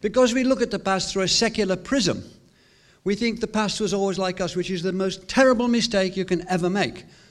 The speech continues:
And because the secularism is so rampant at the moment, they have the microphone, atheists have the megaphone, because that's where we are,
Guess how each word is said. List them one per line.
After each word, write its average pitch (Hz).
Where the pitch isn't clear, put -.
And 143
because 208
the 180
secularism 208
is 175
so 196
rampant 180
at 123
the 123
moment, 131
they 180
have 180
the 147
microphone, 165
atheists 165
have 151
the 147
megaphone, 156
because 170
that's 226
where 214
we 190
are, 202